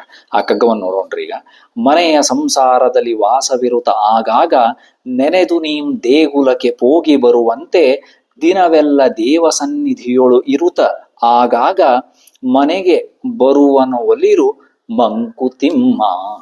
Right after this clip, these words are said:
ನೋಡ್ರಿ, ಅಂದ್ರೆ ಮನೆಯ ಸಂಸಾರದಲ್ಲಿ ವಾಸವಿರುತ್ತ ಆಗಾಗ,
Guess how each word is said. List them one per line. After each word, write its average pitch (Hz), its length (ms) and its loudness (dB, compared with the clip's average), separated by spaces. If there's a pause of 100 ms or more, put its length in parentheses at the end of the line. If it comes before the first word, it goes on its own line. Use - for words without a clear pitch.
(1080)
ನೋಡ್ರಿ, 76 200 -6
ಅಂದ್ರೆ 95 280 0 (500)
ಮನೆಯ 285 360 2
ಸಂಸಾರದಲ್ಲಿ 131 960 0
ವಾಸವಿರುತ್ತ 127 800 -2
ಆಗಾಗ, 104 600 -4